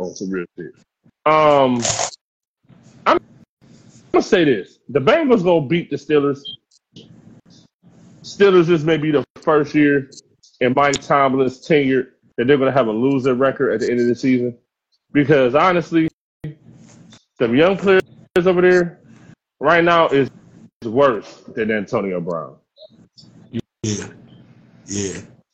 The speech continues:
Speaker 2: They were
Speaker 1: They're not
Speaker 2: talking about,
Speaker 1: blocking.
Speaker 2: um,
Speaker 1: They're not blocking on running plays. Niggas,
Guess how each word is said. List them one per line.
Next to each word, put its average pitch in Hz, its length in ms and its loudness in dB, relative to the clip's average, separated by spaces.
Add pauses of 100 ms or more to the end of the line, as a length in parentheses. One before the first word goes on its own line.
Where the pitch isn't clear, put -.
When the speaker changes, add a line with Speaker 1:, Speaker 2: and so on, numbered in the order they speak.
(460)
Speaker 2:
They 107 100 -6
were 120 60 0
Speaker 1:
They're 147 80 4
not 131 220 2
Speaker 2:
talking - 80 0
about, 156 300 4
Speaker 1:
blocking. 117 320 -4
Speaker 2:
um, 165 300 -6
Speaker 1:
They're 165 100 2
not 139 240 -2
blocking 156 400 2
on 139 220 0
running 165 300 0
plays. 170 680 -2
Niggas, 156 600 -6